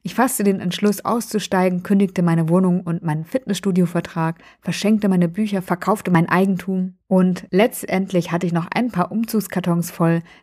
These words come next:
die ich dankbarerweise bei meiner Mutter auf dem Dachboden unterstellen konnte. Der Rest meines Lebens passte nun in einen Koffer, in einen Handgepäckkoffer, also einen kleinen Koffer, und mit diesem bin ich dann in dem Jahr oder auch eigentlich länger in den eineinhalb Jahren danach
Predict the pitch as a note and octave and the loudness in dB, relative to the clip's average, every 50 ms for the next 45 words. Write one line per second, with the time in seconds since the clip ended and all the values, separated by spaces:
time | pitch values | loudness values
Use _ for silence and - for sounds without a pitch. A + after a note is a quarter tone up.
0 | _ _ - B3 B3 G#3+ - - - F#3+ G3+ A3+ A3 - G3+ F3 F3 E3 E3 E3 | _ _ 0 0 0 0 -2 0 2 2 2 2 2 0 2 2 2 2 4 4
1 | E3+ E3+ E3 E3+ E3+ D#3+ D#3+ E3+ F3 E3 D#3+ D#3+ D#3+ E3+ F3+ F3+ F3+ F3 - E3 | 4 4 4 2 0 2 2 2 2 2 2 2 2 2 2 0 -2 -4 -6 -6
2 | - - D#3+ D#3+ D#3+ - - E3+ - - - E3 D#3 D3+ D3+ - E3+ D3+ D3 C#3 | -4 -2 -2 -2 -2 -4 -6 -6 -6 -6 -6 -6 -6 -6 -6 -6 -6 -6 -6 -8
3 | - - C3+ C3 D#3 - - D3 - - - - _ _ _ _ _ F#3+ F#3 F3+ | -8 -8 -8 -10 -10 -10 -12 -14 -12 -14 -16 -18 _ _ _ _ _ 4 4 6
4 | E3 G3 C#4 D4 - - A#3 A#3 G#3+ G3 F3+ G#3 G#3+ A3 G#3 G#3 G3+ - - F#3 | 6 4 2 2 0 0 2 2 2 2 2 2 2 2 2 0 -2 -4 -6 -6
5 | G3 F3+ - A3 G3 G3 F#3+ F#3+ F3 - B2+ D3 F3 F3+ F3+ - G3 F3+ - A#3 | -6 -6 -4 -2 0 0 0 0 -2 -4 -4 -4 -4 -4 -4 -4 -4 -2 -2 -2
6 | B3 C4+ D4 - _ - - - _ _ _ _ - G3+ G#3 - E3 D#3+ D#3+ E3 | -2 -2 -4 -8 _ -20 -20 -20 _ _ _ _ 0 2 2 2 2 2 2 2
7 | D#3+ D#3 D#3 D#3+ E3+ - - - - - E3 G#3 C#4 D#4 - A3 - - D3+ C#3 | 2 0 -2 -4 -8 -12 -14 -8 0 2 2 4 2 0 -2 -6 -6 -4 -4 -6
8 | - - - - D#3+ - - F3+ - - F3 E3 E3 E3 D#3 D#3+ D#3+ - - - | -6 -6 -8 -8 -6 -4 -4 -2 0 0 2 2 2 2 0 0 -2 -2 -2 0
9 | E3+ F#3+ G#3 G3+ - - F3 F3+ - F3+ G3 - F#3+ F3 F3 E3 E3+ F3+ G3+ A3 | 0 0 0 0 -2 -2 -4 -2 -2 -2 -2 0 0 0 0 0 2 2 2 2
10 | G3+ G#3 G3+ G3+ G3+ - - - - - _ - F#3+ G3 G3 F3+ - F3 D#3+ D#3+ | 4 4 4 4 2 0 -6 -14 -20 -12 _ 2 2 4 4 2 2 2 2 2
11 | D#3+ E3 E3 - G#3 G#3 G3 F3+ F3+ F3 E3+ E3 D#3+ D#3 D#3 D#3 D#3+ E3+ F3+ _ | 2 0 2 4 4 4 6 6 4 4 4 4 2 2 0 -2 -2 -4 -8 _
12 | _ - D#3+ G3+ G3 F#3 D#3+ D#3+ E3 E3 - - _ - F3+ F#3+ F3+ E3+ E3 D#3+ | _ -2 0 2 2 2 2 0 -2 -4 -6 -6 _ 0 2 2 2 2 -2 -4
13 | - - E3 D#3+ E3 D#3+ D#3 D#3 D#3 D3+ D#3 - - E3 E3 E3 E3 - D#3 D3+ | -2 0 2 4 4 4 2 0 -2 -4 -4 -4 -2 0 2 2 0 0 -2 -2
14 | - D3+ D3+ D#3 D#3 D3+ D3+ D3 D3 D3 C#3+ | 0 0 0 0 0 0 0 0 -2 -2 -4